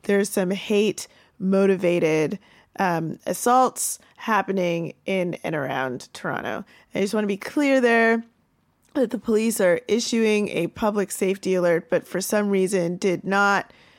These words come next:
stop this from happening, didn't prevent it, because the police are not good at that kind of thing.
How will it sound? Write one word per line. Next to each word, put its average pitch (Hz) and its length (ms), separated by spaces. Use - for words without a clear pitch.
stop 202 640
this 190 180
from - 140
happening, 214 580
didn't 208 240
prevent 196 400
it, 220 280
because - 1080
the 185 240
police 208 300
are 220 100
not 185 160
good 196 140
at 190 100
that - 180
kind 196 220
of 185 80
thing. 175 340